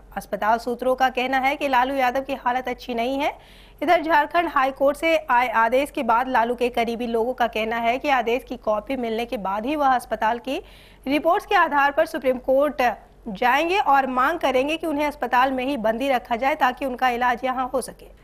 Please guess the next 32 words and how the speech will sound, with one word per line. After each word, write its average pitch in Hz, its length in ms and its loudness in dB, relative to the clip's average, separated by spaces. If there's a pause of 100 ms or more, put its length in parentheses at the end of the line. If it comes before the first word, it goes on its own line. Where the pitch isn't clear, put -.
(160)
नेता 302 220 2
प्रतिपक्ष 370 440 0
तेजस्वी 285 340 0
यादव 285 260 2
के 302 140 -4
खिलाफ 277 280 2
मुजफ्फरपुर 262 500 0
कोर्ट 254 280 2
में 254 180 2
दायर 240 360 2
मानहानि 226 480 -2
के 247 100 2
मुकदमे 240 380 0
पर 254 200 2
आज 220 220 2
सुनवाई 226 400 0
होगी। 285 300 0
बिहार 226 260 0
सरकार 233 380 0
के 269 140 -2
नगर 262 360 0
विकास 240 360 0
मंत्री 233 300 -4
सुरेश 226 300 -4
शर्मा 226 280 0
के 262 160 -2
उनके 240 220 -2
खिलाफ 226 380 0
अब 226 60 2
मुजफ्फरपुर 233 560 -4
कोर्ट 233 360 -2
में 254 220 -2